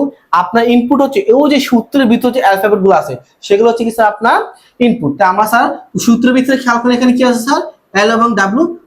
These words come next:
অবশ্যই, স্যার, সূত্রের ভিতরে অ্যালফাবেট গুলোই সবসময় আপনার ইনপুট হবে। যেমন নিচেরটা খেয়াল করেন, স্যার, এখানে দেখেন টু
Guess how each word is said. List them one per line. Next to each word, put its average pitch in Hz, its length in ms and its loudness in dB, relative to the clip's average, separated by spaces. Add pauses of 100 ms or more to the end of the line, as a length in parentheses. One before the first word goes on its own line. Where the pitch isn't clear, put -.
(140)
অবশ্যই, 277 400 0
স্যার, 233 140 2 (400)
সূত্রের 240 460 2
ভিতরে 240 320 2
অ্যালফাবেট 220 500 0
গুলোই 247 260 2
সবসময় 226 440 0 (360)
আপনার 226 180 -2 (100)
ইনপুট 262 260 0
হবে। 170 160 0
যেমন 190 200 2
নিচেরটা 277 400 0
খেয়াল 247 220 0
করেন, 247 180 0
স্যার, 240 120 2 (380)
এখানে 285 240 2
দেখেন 254 180 0 (280)
টু 320 80 4